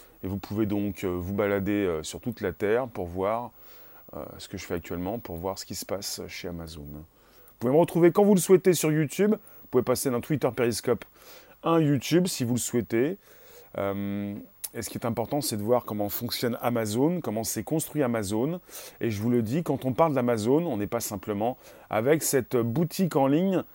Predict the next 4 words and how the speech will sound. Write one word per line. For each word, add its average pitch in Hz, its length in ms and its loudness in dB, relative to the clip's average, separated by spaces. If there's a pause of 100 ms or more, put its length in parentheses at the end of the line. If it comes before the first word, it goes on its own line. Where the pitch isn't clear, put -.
(440)
boutique 107 800 -6 (100)
d'e-commerce 131 840 0
en 123 80 -6
ligne. 98 360 -4